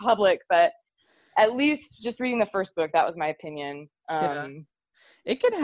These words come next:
Speaker 1: mean, and
Speaker 2: happen.
Speaker 1: there were some things, you know, that were, there were some things that the book explained in more detail that I appreciated. There were some relationships that were different. Um, and I have my gripes about the show, but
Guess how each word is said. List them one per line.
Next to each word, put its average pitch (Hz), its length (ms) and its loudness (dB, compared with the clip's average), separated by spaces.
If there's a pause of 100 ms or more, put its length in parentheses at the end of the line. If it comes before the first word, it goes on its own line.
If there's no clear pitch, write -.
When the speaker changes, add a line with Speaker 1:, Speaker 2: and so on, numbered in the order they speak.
Speaker 1:
mean, 262 100 6
and 196 60 0
Speaker 2:
happen. 240 160 2
Speaker 1:
there 277 140 4
were 320 180 2
some 285 200 0
things, 190 640 -4
you 185 120 -8
know, 170 240 -2
that 170 120 0
were, 180 260 -2 (680)
there 349 100 2
were 339 140 4
some 330 140 -2
things 254 240 2
that 269 100 0
the 254 60 0
book 220 240 2 (880)
explained 247 520 0
in 240 60 -2
more 240 140 2
detail 190 360 -2
that 196 100 2
I 190 100 6
appreciated. 160 840 -2
There 165 100 0
were 170 160 -2
some 185 100 -8
relationships 151 720 -6 (120)
that 151 160 -6
were 156 260 -2 (1080)
different. 214 680 4 (320)
Um, 208 440 4
and 247 100 4
I 247 100 4
have 226 140 2
my 226 120 2
gripes 180 260 0
about 175 80 -4
the 190 80 -6
show, 160 180 0
but 170 200 4